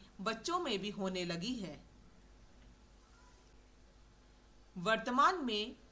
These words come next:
कई खतरनाक बीमारियों में से एक अस्थमा भी है। बढ़ते प्रदूषण के कारण अस्थमा के मरीजों की संख्या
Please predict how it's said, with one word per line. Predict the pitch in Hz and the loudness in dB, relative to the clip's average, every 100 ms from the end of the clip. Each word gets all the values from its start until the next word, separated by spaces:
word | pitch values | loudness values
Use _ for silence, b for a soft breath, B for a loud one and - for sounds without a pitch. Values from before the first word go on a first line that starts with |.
| - | -2
कई | 262 349 | 2 2
खतरनाक | 254 247 208 196 185 196 | 0 -2 0 4 6 6
बीमारियों | 190 190 196 196 240 311 | 2 0 4 4 4 -2
में | 262 185 | 0 -2
से | 185 180 185 - - 214 | -2 -4 -4 -8 -4 2
एक | 214 208 | 2 2
अस्थमा | 190 - 196 269 | -4 -2 2 2
भी | 320 175 | 0 -8
है। | 151 - - - - - - - - | -8 -12 -16 -20 -20 -20 -20 -20 -10
बढ़ते | 175 196 190 - 196 | -2 -2 -2 0 -2
प्रदूषण | 190 190 190 196 208 208 | -2 -4 -2 -2 -2 -4
के | 208 185 190 190 B B - | -2 0 0 -4 B B 2
कारण | 240 226 226 - | 6 6 4 -2
अस्थमा | 208 - 269 349 | -4 -2 2 2
के | 349 226 | 2 -4
मरीजों | 208 190 208 214 311 | 0 0 -2 -2 -4
की | 285 220 | -4 -6
संख्या | 214 185 185 220 180 | -4 -4 -2 2 2